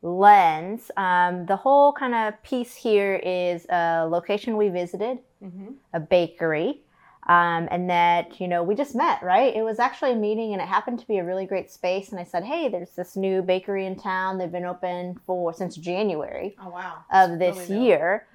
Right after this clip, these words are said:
Speaker 2: Okay.
Speaker 1: Um, it kind of formed from, um, an at-home business, and one of the co-owners decided, "Let's do a brick and mortar."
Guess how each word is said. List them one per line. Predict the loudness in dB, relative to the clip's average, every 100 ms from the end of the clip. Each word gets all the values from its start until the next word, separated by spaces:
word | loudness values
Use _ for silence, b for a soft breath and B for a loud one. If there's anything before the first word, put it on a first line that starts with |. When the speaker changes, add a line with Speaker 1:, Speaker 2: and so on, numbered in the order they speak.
| -20
Speaker 2:
Okay. | -6
Speaker 1:
Um, | 4 6 6 2 -2
it | -4 -4
kind | -2 -2
of | -2 0
formed | 0 2 -2
from, | -2 4 6 6 4 0
um, | -2 0 -2 -4
an | -2
at-home | 4 4 4 -6 -4
business, | -4 -4 -6 -6 -8 -16 -14
and | -8 -6 -6 -8 -8 -4
one | -2
of | -2 -2
the | 0 2 0 0
co-owners | 0 0 2 0 0 -2 -4 -6
decided, | -10 0 2 2 0
"Let's | -4 -4
do | -6 -4
a |
brick | -2 -4 -4
and | -2
mortar." | -2 -2 -6